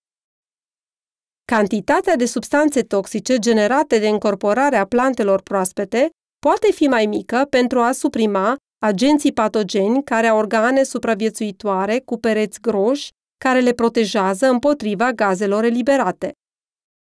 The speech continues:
În cadrul unei rotații agricole,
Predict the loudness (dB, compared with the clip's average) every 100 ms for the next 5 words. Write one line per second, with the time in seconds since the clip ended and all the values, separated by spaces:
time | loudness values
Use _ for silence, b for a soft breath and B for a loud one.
0 | _ -2 -2 2 0 4 2 2 2 4
1 | 4 2 0 0 0 0 -2 0 -2 0
2 | 2 4